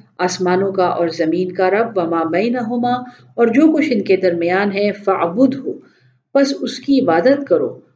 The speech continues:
واصطبر، اور ثابت قدم رہو، لعبادتہ، اس کی عبادت پر۔ حل تعلم، کیا تو جانتا ہے، لہ سمیہ، اس کا کوئی ہم نام، ویقول الانسان، اور کہتا ہے انسان،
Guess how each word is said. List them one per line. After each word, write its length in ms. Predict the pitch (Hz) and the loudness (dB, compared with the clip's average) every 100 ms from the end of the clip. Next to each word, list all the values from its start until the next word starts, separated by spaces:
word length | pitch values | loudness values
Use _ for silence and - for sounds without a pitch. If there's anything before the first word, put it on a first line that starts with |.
| _ 185 | _ -4
واصطبر، 580 | 190 - 202 175 185 123 - - | -4 -2 -2 2 2 2 -6 -6
اور 160 | 185 | -4
ثابت 440 | 185 202 202 269 262 | -2 -2 0 0 0
قدم 300 | 175 180 175 | -2 0 -2
رہو، 280 | 170 214 262 | -2 0 2
لعبادتہ، 920 | 196 165 175 180 165 151 - 233 196 160 - | 2 2 0 0 0 -4 -4 -4 -2 -4 -4
اس 160 | - - | -8 -14
کی 180 | 220 196 | -8 -6
عبادت 500 | 143 143 151 _ - | -6 -8 -12 _ -4
پر۔ 180 | 170 - _ _ _ _ | -2 -4 _ _ _ _
حل 120 | 180 190 | 2 2
تعلم، 640 | 202 196 202 226 233 277 - - - _ _ _ _ _ _ - | 2 -2 0 0 2 2 0 -14 -20 _ _ _ _ _ _ -2
کیا 120 | 185 180 | 0 2
تو 100 | 220 | 0
جانتا 500 | 214 156 156 220 226 | 0 0 -2 0 0
ہے، 160 | 247 254 | 0 0
لہ 360 | 202 175 214 | 0 -2 -2
سمیہ، 500 | 208 190 180 240 190 147 - - | -4 -4 0 2 2 0 -4 -6
اس 160 | - | -6
کا 120 | - 247 | -2 0
کوئی 280 | 208 190 | 2 0
ہم 140 | 190 170 147 | -2 -8 -10
نام، 300 | 156 226 349 - - _ _ _ - | -8 -4 -6 -8 -20 _ _ _ 2
ویقول 480 | 208 226 302 330 277 | 4 4 6 6 8
الانسان، 760 | 247 202 196 - 220 185 147 - - | 4 2 -4 -4 -2 -2 -2 -6 -6
اور 140 | 202 | -4
کہتا 420 | 196 240 240 302 | -2 -2 -2 -2
ہے 100 | 254 - | -2 -4
انسان، 420 | 190 185 175 190 | -6 -6 -6 -6